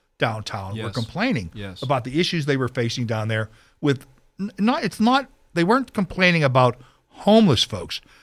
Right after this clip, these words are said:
Speaker 1: They were complaining about the open air drug markets and the crime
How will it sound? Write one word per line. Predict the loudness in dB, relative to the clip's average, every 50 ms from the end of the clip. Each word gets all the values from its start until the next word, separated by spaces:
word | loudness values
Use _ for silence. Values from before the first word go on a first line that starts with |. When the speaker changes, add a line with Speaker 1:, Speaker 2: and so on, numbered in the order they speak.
| _ _ _ 0
Speaker 1:
They | 2 2
were | 2 2
complaining | 0 -4 -8 -6 -6 -4 -2 0 2 2 2 2
about | 2 0 2 0 0 0
the | -2 -4 0
open | 0 0 2 2 0 0 2
air | 2 2 2
drug | 2 0 -2 2 2 2 2 2
markets | 2 0 0 0 -4 -8 -10 -12 -10 -10 -10
and | -10 -8
the | -10 -12
crime | -14 -14 -8 -2 0 0 2 2 0 -2 -4